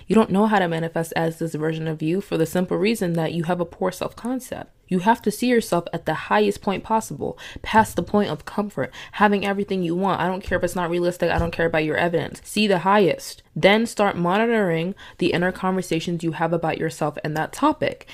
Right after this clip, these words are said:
and change them. Get into mirror work every morning, every night, when you brush your teeth. If you're in the car, don't do it while you're driving. But, like, if you park somewhere you, and you use the sun visor mirror, I don't care.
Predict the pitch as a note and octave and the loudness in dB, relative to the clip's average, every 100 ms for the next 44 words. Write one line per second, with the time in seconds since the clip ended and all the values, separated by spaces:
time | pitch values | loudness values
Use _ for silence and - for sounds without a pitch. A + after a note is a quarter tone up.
0 | - - E3+ - F#4 F4+ - G#2 - - | -10 -2 0 2 2 2 0 -4 -6 -12
1 | - E3+ F#3+ G3+ G#3+ - G#3+ A3+ C#4 A3 | -12 4 6 6 4 4 6 6 8 6
2 | C#3+ B2+ - - F#3 G3+ F#3 G3+ G#3 - | 4 0 0 2 4 4 4 2 2 0
3 | F#3 F#3+ E3+ E3+ G3 G3 - - - F3 | 0 0 2 2 0 -2 -8 -14 -2 2
4 | F3 D#3+ F3+ E3+ D#3+ - F#3+ G#3 G#3+ - | 2 2 0 0 -2 -2 0 0 0 -6
5 | - - - E3 F3+ - F3+ E3+ - F3+ | -20 -6 -2 4 4 4 2 0 4 6
6 | F#3 F#3 D#3+ E3 D#3+ - E3 D#3+ D#3 C#3+ | 8 6 2 4 4 4 2 2 2 2
7 | C#3 D3+ D#3 D3 D#3 D3+ D#3 D3+ D#3 G3 | 0 -2 -2 0 0 -2 -4 -6 0 2
8 | F#3 - F3+ F3+ F3+ F#3 F#3+ - - - | 2 0 -2 0 0 0 0 -6 -20 -20
9 | - D#3 F3 F3 E3+ E3+ F#3 E3+ D3+ C#3+ | -8 -2 2 4 4 6 4 2 0 2
10 | F3 E3+ F3+ F3 F#3+ F#3+ F#3+ F#3+ F#3+ F#3+ | 4 4 6 6 6 4 2 2 4 2
11 | F#3+ - - F#3 - G3+ C#3+ - | 0 -6 -6 -4 2 4 4 2